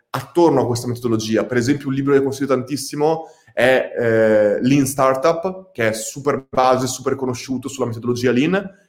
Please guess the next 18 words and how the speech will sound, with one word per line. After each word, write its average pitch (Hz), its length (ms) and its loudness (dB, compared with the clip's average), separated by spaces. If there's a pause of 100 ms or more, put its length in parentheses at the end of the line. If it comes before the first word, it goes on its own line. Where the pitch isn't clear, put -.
Il 131 140 0
libro 160 320 4
dopo 175 400 4
questo 170 360 4
che 165 80 2
consiglio 165 480 -2
è - 20 4
Lean 143 240 2
Analytics, 139 720 -4 (220)
molto 160 280 0
più 160 140 -8
tecnico, 165 420 2
che 160 80 -4
si 143 140 -8
basa 131 180 4
sulla 131 140 -4
stessa - 160 -10
metodologia 143 760 -2